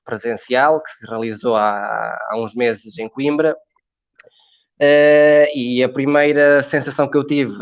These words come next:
da, das pessoas que me estavam a ouvir foi uma certa curiosidade sobre o assunto, ou seja, haver uma região do Estado espanhol que realmente tem um idioma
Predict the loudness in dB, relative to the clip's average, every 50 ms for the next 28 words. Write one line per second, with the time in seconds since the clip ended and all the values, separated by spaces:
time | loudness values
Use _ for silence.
0 | -12 -12 -10 -8 -8 -6 -6 -6 -6 -8 -10 -14 -12 -10 -10 -10 -10 -8 -8 -8
1 | -8 -4 -2 -2 -2 0 0 0 0 2 2 0 0 -2 0 0 0 0 -2 -6
2 | -12 _ _ _ _ _ _ _ _ _ _ _ _ -2 0 0 2 2 0 -2
3 | -4 -2 -2 -2 0 0 -2 -2 -4 -6 -6 -4 -4 -4 -4 -4 -2 0 0 0
4 | 0 -2 -4 -10 -12 -8 -6 -6 -6 -6 -6 -6 -6 -6 -8 _ _ _ _ _
5 | -20 -6 -4 -2 -2 -2 -2 -4 -6 -4 -2 -2 -2 -2 -2 -2 -2 -2 -4 -6
6 | -8 -8 -2 0 2 2 2 0 -4 -10 -16 _ _ _ _ _ _ _ _ _
7 | _ -16 -14 -14 -8 -4 -2 0 0 -2 -4 -4 -4 -2 -2 0 0 0 0 -2
8 | -2 -6 -10 -16 _ _ _ _ _ _ -10 -6 -2 0 0 0 0 0 0 -2
9 | -2 -6 -10 -12 -8 -6 -4 -4 -4 -6 -6 -4 -2 -2 -2 -2 -4 -8 -12 -14
10 | -14